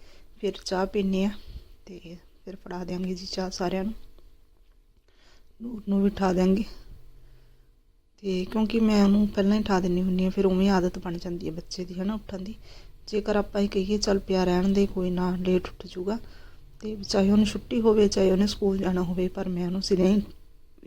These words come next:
ਉਠਾਲ ਦਿੰਦੀ ਹਾਂ। ਤੇ ਵੈਸੇ ਉਹ ਆਪ ਹੀ ਆਵਾਜ਼ ਦੇਣ ਲੱਗ ਜਾਂਦਾ ਕਿ, "ਮੰਮਾ, ਚਾਹ ਲਿਆ ਦਿਓ," ਮੈਂ ਉੱਠ ਕੇ, "ਆ, ਚਾਹ ਲਿਆ ਦਿਓ," ਹੈ ਨਾ।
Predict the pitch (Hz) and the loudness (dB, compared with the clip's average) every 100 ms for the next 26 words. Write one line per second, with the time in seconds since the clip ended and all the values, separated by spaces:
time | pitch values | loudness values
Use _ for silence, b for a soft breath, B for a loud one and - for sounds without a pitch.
0 | 190 180 - 175 165 175 175 202 240 - | -4 -4 0 2 2 2 2 0 -2 -8
1 | b b b b b b - _ 214 208 | b b b b b b -20 _ 0 2
2 | 202 208 202 190 190 190 175 170 175 175 | 4 6 8 6 4 4 4 2 0 -2
3 | 170 170 170 180 175 175 180 185 185 180 | -2 -2 -6 -6 -4 -4 -4 -4 -4 -4
4 | 185 190 180 180 180 175 175 - 180 175 | -2 -2 -4 -4 -4 -4 -6 -12 -14 -14
5 | 175 - 165 160 202 202 190 190 240 | -14 -14 -10 -8 -6 -2 -2 -2 -6